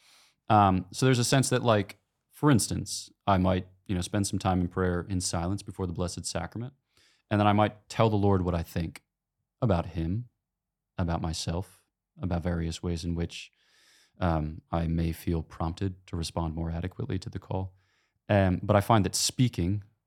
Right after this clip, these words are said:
kind of like loosing my tongue, has a way of loosing my mind, has a way of loosing my heart. Um, and so there's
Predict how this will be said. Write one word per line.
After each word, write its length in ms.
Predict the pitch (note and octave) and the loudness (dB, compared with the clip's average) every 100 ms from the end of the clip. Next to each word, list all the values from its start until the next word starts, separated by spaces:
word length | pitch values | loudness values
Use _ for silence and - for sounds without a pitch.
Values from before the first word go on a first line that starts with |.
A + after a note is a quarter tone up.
| _ | _
kind 160 | - F#2 | -2 0
of 60 | F2 | 2
like 140 | F2 | 0
loosing 380 | G2+ G#2+ - F2+ | 0 0 2 0
my 140 | E2 | 0
tongue, 480 | D#2 - F2 E2 G2+ - _ - | -4 -4 -4 -2 -6 -10 _ -4
has 120 | F2+ | -2
a 40 | |
way 160 | F2+ F2 | 0 -2
of 120 | E2+ | 0
loosing 400 | F2+ F2+ - F2+ | 0 -2 -2 -2
my 140 | E2 | -2
mind, 460 | E2 D#2+ E2 E2 E2 _ _ | -2 -2 -4 -4 -6 _ _
has 120 | F#2+ E2+ | -6 -4
a 40 | |
way 140 | E2+ | -2
of 100 | E2 | -4
loosing 380 | E2+ E2+ - E2+ | -4 -4 -4 -6
my 160 | D#2+ D#2+ - | -8 -12 -10
heart. 240 | - C#3 _ _ _ _ _ _ _ _ - | -10 -10 _ _ _ _ _ _ _ _ 4
Um, 460 | A2 G2 F2+ F#2 _ _ _ _ - | 6 6 2 -2 _ _ _ _ 2
and 180 | A2+ | 2
so 540 | G#2+ - A2 G2 F#2 F#2 _ - | 2 2 4 4 0 -4 _ -8
there's 520 | G#2 G#2 F#2 D#2+ - | 2 4 4 -2 -10